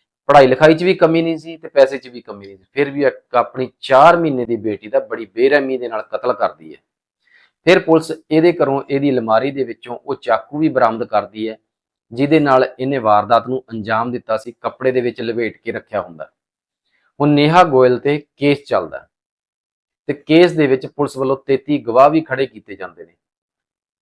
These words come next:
ਨੇਹਾ ਦੇ ਵਕੀਲਾਂ ਦੀ ਤੇ ਜਦੋਂ ਸਰਕਾਰੀ ਵਕੀਲ ਦੀ ਉੱਥੇ ਬਹਿਸ ਹੁੰਦੀ ਹੈ ਜਿਹੜੇ ਤੇਤੀ ਗਵਾਹ ਹੁੰਦੇ ਨੇ, ਤੇਤੀ ਗਵਾਹ ਮੁੱਕਰ ਜਾਂਦੇ ਨੇ। ਨੇਹਾ ਦੇ ਵਕੀਲਾਂ ਵੱਲੋਂ ਕਿਹਾ ਜਾਂਦਾ ਵੀ ਕੈਮਰੇ ਬੰਦ ਸੀ, ਕਿਸੇ ਨੇ ਇਹਨੂੰ ਕਤਲ ਕਰਦੇ ਨਹੀਂ ਦੇਖਿਆ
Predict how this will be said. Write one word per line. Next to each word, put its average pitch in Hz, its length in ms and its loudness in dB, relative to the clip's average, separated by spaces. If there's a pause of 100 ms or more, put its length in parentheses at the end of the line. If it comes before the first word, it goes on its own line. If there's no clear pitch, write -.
(120)
ਨੇਹਾ 135 320 4
ਦੇ 156 380 2
ਵਕੀਲਾਂ 127 500 -6
ਦੀ 127 140 -10
ਤੇ 127 120 -10
ਜਦੋਂ 127 220 -8
ਸਰਕਾਰੀ 113 560 -6
ਵਕੀਲ 113 420 -12
ਦੀ 117 160 -16
ਉੱਥੇ 117 360 -12 (540)
ਬਹਿਸ 135 340 2
ਹੁੰਦੀ 101 320 -8
ਹੈ 82 80 -18 (600)
ਜਿਹੜੇ 151 180 2
ਤੇਤੀ 143 420 0
ਗਵਾਹ 120 320 4
ਹੁੰਦੇ 120 240 -8
ਨੇ, 123 120 -10
ਤੇਤੀ 117 440 -12
ਗਵਾਹ 110 320 0
ਮੁੱਕਰ 104 300 -14
ਜਾਂਦੇ 82 280 -20
ਨੇ। - 80 -20 (600)
ਨੇਹਾ 156 360 4
ਦੇ 170 200 4
ਵਕੀਲਾਂ 151 420 0
ਵੱਲੋਂ 143 220 -4
ਕਿਹਾ 127 260 4
ਜਾਂਦਾ 123 280 -2
ਵੀ 131 120 -14
ਕੈਮਰੇ 120 480 -6
ਬੰਦ 107 300 -6
ਸੀ, 123 160 -16
ਕਿਸੇ 131 340 -8
ਨੇ 135 120 -4
ਇਹਨੂੰ 127 180 -6
ਕਤਲ 113 300 -8
ਕਰਦੇ 107 320 -6
ਨਹੀਂ 101 220 -10
ਦੇਖਿਆ 92 380 -14